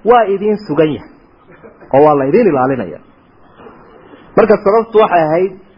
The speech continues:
dee waqtigii hore asxaabta waxaa la farayay inay cibaadaystaan. Caadigii Maka, saddex iyo tobankii sano Maka, tarbiya la siinayay. Nabigaa tarbiyeynaya calayhi salaatu wasalaam, dadkii dowladdan Islaamka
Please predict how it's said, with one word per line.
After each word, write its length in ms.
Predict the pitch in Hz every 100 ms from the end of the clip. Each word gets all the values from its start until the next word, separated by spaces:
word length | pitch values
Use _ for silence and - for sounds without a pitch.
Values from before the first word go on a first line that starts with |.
| _
dee 160 | 139 170
waqtigii 420 | 220 - 190 202
hore 260 | 170 165 170 170 - _
asxaabta 420 | - - 170 190 202
waxaa 220 | 196 165
la 80 | 156
farayay 380 | - 202 160 156
inay 200 | 185 143 120 - - - - _ _ _ _ _ _ _ _ -
cibaadaystaan. 760 | 151 156 151 143 143 185 143 110 107 - _ _ _ _ _ _ _ _ _ 1077 _ _ _ _ _ _ -
Caadigii 380 | 147 156 151 160
Maka, 280 | 120 - 98
saddex 260 | - - 143
iyo 120 | 156
tobankii 300 | 151 147 151
sano 220 | - 117
Maka, 220 | 110 107 127
tarbiya 360 | 139 131 170 123
la 80 |
siinayay. 420 | - 127 107 - - _ _ _ _ _ _ - _ _ _ _ _ _
Nabigaa 320 | 131 147 143
tarbiyeynaya 560 | - 123 139 147 143 131
calayhi 240 | 120 127
salaatu 340 | - 131 127 123
wasalaam, 340 | 117 139 131
dadkii 320 | 127 123 156 143
dowladdan 400 | 143 151 147 131
Islaamka 460 | - 147 127 -